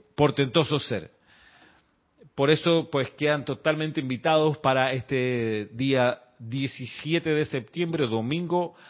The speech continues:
ocho y media de la mañana, hora de Panamá, a este magno, magno evento. Este sí no se requiere enlace de Zoom, sino que está abierto, porque lo único que se pide es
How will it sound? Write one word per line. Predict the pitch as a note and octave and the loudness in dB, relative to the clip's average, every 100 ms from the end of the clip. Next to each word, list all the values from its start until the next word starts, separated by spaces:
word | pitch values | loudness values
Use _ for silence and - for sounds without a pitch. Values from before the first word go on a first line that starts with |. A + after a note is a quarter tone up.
| - | -4
ocho | C3+ C#3+ C#3+ | 0 0 0
y | |
media | C3+ D#3+ D3+ | 0 2 4
de | |
la | D3 | 4
mañana, | D3 C#3 D3+ D3 | 2 2 2 2
hora | D#3 | 4
de | D3+ | 4
Panamá, | C3+ B2+ A2+ C#3+ G3 - - - - | 2 -2 0 -2 -2 -8 -20 -20 -16
a | - A2+ A2 G#2+ G#2 | 0 2 4 2 0
este | A2 G#2+ B2 | -2 -4 -2
magno, | C3+ D3+ C#3+ | 2 2 2
magno | C#3 D3 C#3 | 0 0 2
evento. | C3 B2 G2 | 0 -2 -2
Este | B2+ D#3+ | -2 -2
sí | - F#3+ | -2 -4
no | F3 C3+ D3 | -4 -4 -2
se | D3 | -2
requiere | D#3 C#3 D#3 C#3+ | -2 0 0 0
enlace | B2 C#3 D3 C#3 | 2 0 0 -2
de | C3 | -4
Zoom, | - E3+ | -2 -4
sino | B2 B2 C3+ | -4 -4 -4
que | B2+ | -4
está | - C3+ | -2 0
abierto, | C3 B2+ D3 C#3+ D#3 - - - - | 2 2 0 0 -4 -4 -14 -20 -6
porque | B2 B2+ | 0 4
lo | C#3+ | 4
único | F3 F3+ | 6 4
que | D#3+ | 4
se | C3+ | 0
pide | B2+ F#3 E3 F3 | -2 -2 0 2
es | F#3 | 0